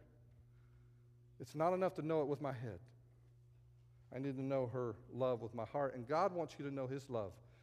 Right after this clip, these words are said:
that way. Charles Hodge, a professor, writer of the nineteenth century, wrote this about the love of God. "It does not descend upon us as dewdrops,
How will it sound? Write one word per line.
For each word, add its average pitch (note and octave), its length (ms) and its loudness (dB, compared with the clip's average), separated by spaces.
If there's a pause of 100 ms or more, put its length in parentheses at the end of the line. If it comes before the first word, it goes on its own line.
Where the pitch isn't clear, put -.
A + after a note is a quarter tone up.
(180)
that A2+ 300 -2 (240)
way. G2 300 -2 (1040)
Charles E3 320 6
Hodge, E3+ 640 6
a B2+ 360 0 (240)
professor, E3 540 2
writer D#3+ 500 6
of C#3+ 80 -2
the C#3 60 -2
nineteenth D3 440 0
century, E3 480 -2 (380)
wrote D#3+ 260 6
this F#3 200 8
about D3+ 260 8
the E3 80 6
love D#3 220 10
of D3+ 120 4
God. C3+ 320 6 (180)
"It D3 140 2
does D#3 180 0
not F#3+ 300 8
descend G3+ 480 2
upon F#3 320 2
us F3+ 280 4
as C3+ 260 2
dewdrops, F#3 760 2